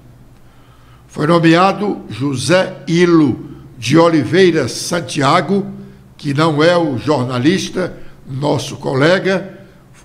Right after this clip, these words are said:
José Ilo de Oliveira Santiago, o jornalista hoje é assessor do Tribunal de Justiça do Ceará. José Ilo aqui foi nomeado para a Superintendência de Adjun-,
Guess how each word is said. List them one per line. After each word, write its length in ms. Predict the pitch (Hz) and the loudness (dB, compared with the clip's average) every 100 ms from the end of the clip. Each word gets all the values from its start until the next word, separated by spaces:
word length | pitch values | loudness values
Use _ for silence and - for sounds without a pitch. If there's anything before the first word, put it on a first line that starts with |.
| - - | -20 -20
José 520 | - 143 127 151 156 139 | -10 -8 -2 0 4 6
Ilo 680 | 147 156 156 143 - - - - - - | 6 4 2 0 -2 -8 -18 -20 -20 -12
de 160 | 117 160 | 0 2
Oliveira 520 | 147 113 135 135 120 | 2 0 0 -2 -4
Santiago, 840 | - 156 135 151 151 190 185 170 - - - - | -6 -8 -6 -2 0 0 -2 -6 -10 -20 -20 -12
o 80 | 120 | -4
jornalista 680 | 156 131 139 139 156 - | -2 -2 -2 -2 -2 -4
hoje 280 | 139 143 131 | -4 -2 0
é 40 | |
assessor 760 | 151 - 127 - 151 165 170 - - - - 123 | -2 -4 -8 -8 0 2 0 -4 -18 -20 -20 -10
do 80 | 156 | -8
Tribunal 480 | - 147 135 160 151 | -4 -4 0 0 0
de 100 | 135 | -4
Justiça 480 | 131 120 165 - 143 | -6 -6 -8 -8 -10
do 100 | - | -8
Ceará. 500 | - 147 135 117 - - - - - - | -2 0 2 0 -8 -14 -16 -16 -18 -16
José 400 | 123 135 120 165 | -8 -2 0 4
Ilo 300 | 156 160 147 | 4 4 2
aqui 480 | 131 - 180 185 - - - - | -2 -2 -2 -2 -4 -14 -20 -10
foi 240 | - 151 | -4 0
nomeado 580 | 175 156 147 165 170 170 | 0 2 2 2 0 -2
para 800 | - 156 151 151 165 180 - - - - - | -4 -4 -2 2 2 2 -2 -12 -20 -20 -16
a 120 | - | -12
Superintendência 1080 | 120 - - 165 160 165 143 117 180 - 175 | -8 -8 -2 0 0 -2 -2 0 0 0 -4
de 140 | 135 147 | -2 -2
Adjun-, 680 | 131 117 101 139 190 - | -2 -4 -4 -2 -4 -6